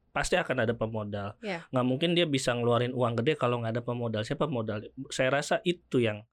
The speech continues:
Speaker 1: harus dikejar, jangan
Speaker 2: Mhm.
Speaker 1: artisnya, influencernya aja yang ditangkap, atau situsnya yang ditutup.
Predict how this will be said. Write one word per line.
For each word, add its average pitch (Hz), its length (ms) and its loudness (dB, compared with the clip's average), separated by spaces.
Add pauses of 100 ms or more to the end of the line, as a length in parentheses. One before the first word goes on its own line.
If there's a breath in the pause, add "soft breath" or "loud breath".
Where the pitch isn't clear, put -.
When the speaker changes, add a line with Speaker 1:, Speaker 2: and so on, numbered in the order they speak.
(220)
Speaker 1:
harus 131 340 2
dikejar, 117 720 2
jangan 113 400 2
Speaker 2:
Mhm. 101 80 -6
Speaker 1:
artisnya, 117 560 0 (180)
influencernya 117 760 -2
aja 110 180 -2
yang 110 60 -2
ditangkap, 107 540 -2 (220 loud breath)
atau 160 420 0 (160)
situsnya 123 540 -4
yang 107 180 -4
ditutup. 101 520 -10